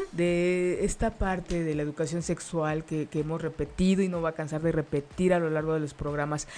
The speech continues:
La sexualidad tiene que ver con infinidad de, con tres aspectos importantes. Uno, que es el biológico, don-, en donde en el adolescente, pues, vienen,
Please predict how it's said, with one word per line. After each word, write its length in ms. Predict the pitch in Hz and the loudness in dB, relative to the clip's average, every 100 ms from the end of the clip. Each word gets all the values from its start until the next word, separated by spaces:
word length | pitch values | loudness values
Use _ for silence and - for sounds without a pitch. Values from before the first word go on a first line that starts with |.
| - - | -12 -2
La 160 | 208 | 0
sexualidad 560 | 208 226 220 214 214 226 | 0 -2 4 8 8 6
tiene 280 | - 233 233 | 4 4 4
que 140 | 233 185 | 4 6
ver 180 | 185 | 6
con 160 | 202 202 | 6 4
infinidad 480 | 185 - 151 147 160 | 4 2 2 4 4
de, 100 | 175 | 2
con 340 | - - 170 | -2 2 4
tres 400 | 170 233 247 - - | 8 8 8 4 -4
aspectos 540 | 147 - 180 - 190 | -2 0 0 2 0
importantes. 720 | 165 147 139 135 123 135 - - - - - | 0 0 0 0 -2 -4 -6 -12 -20 -10 -2
Uno, 320 | 277 285 330 | 0 0 0
que 140 | 185 156 | 4 4
es 120 | 160 | 4
el 100 | 170 | 2
biológico, 580 | 143 135 131 139 131 - | 2 2 0 -2 -6 -4
don-, 220 | 139 147 | -4 -2
en 200 | 170 160 | 0 2
donde 400 | 160 151 151 151 | 2 2 6 6
en 100 | 156 | 6
el 100 | 160 | 4
adolescente, 500 | 170 202 220 302 330 | 4 4 0 -2 -4
pues, 180 | - 175 | 0 0
vienen, 340 | 160 170 170 | 2 0 -2